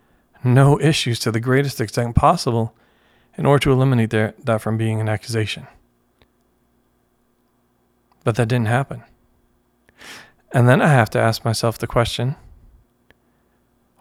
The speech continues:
why is it that depending on the race, and I don't mean between Republicans and Democrats, that's not what I'm talking about.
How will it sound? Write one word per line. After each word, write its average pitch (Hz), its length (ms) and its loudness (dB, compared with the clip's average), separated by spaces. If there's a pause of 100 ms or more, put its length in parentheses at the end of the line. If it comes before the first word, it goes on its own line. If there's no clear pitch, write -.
(100)
why 120 300 4
is 208 260 0
it - 220 -6 (760)
that 117 160 -4
depending 135 440 4
on 131 160 0
the 160 80 -2
race, 120 500 -6 (400)
and 117 100 0
I 151 80 2
don't 156 180 2
mean 135 260 2 (440)
between 120 380 0
Republicans 107 600 0
and 107 120 -2
Democrats, 95 540 -8
that's - 200 -10
not 110 260 -4 (540)
what 113 300 0
I'm 117 200 0
talking 95 380 -4
about. 98 320 -6